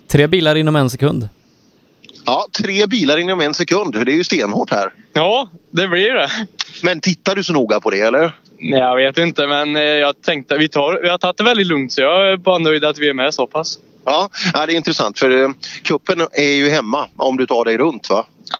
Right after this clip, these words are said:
Speaker 3: Ja, det blir typ så.
Speaker 2: Nästan ändå.
Speaker 3: Ja.
Speaker 2: Men då kan du chansa.
Speaker 3: <laughs> Eller inte.
Speaker 2: <laughs> Det är de två varianterna som finns. Ja, här inne då, hur gick det?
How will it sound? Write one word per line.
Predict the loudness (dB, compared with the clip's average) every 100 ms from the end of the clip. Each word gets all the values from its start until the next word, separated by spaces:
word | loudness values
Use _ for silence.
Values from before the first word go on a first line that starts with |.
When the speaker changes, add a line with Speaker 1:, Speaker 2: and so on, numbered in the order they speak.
| -10
Speaker 3:
Ja, | -8
det | -6
blir | -2 0
typ | 0
så. | -2
Speaker 2:
Nästan | 0 0 0 0
ändå. | 0 0 -2 -2
Speaker 3:
Ja. | -2 -2 -4 _ _
Speaker 2:
Men | -2
då | -2
kan | -2
du | -2
chansa. | -4 -4 -4 -4 -6 _ _ -8
Speaker 3:
<laughs> | -4 -4 -2 -2
Eller | 0 -2
inte. | -2 -2 0 -2 -2 -4 -2 -6
Speaker 2:
<laughs> | -4 -4 -6 -2 -2
Det | 0
är | 0
de | 0
två | 0
varianterna | 2 2 2 0 -4
som | 0
finns. | 0 0
Ja, | 0 0 -2 -4 -8 -4 -4
här | -2 0
inne | 0 0
då, | -2 0
hur |
gick | -2
det? | -2